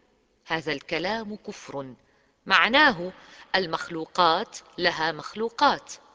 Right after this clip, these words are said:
القرآن يقول: "الله خالق كل شيء، فلا خالق إلا الله".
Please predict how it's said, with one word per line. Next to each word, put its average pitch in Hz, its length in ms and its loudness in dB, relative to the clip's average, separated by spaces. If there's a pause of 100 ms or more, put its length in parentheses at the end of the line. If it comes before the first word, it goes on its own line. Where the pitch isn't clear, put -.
(520)
القرآن 233 680 -2
يقول: 214 600 -4 (520)
"الله 202 520 4
خالق 196 680 -2
كل 254 560 -2
شيء، 175 440 -4 (500)
فلا 285 320 2
خالق 285 500 0
إلا 190 320 0
الله". 143 440 0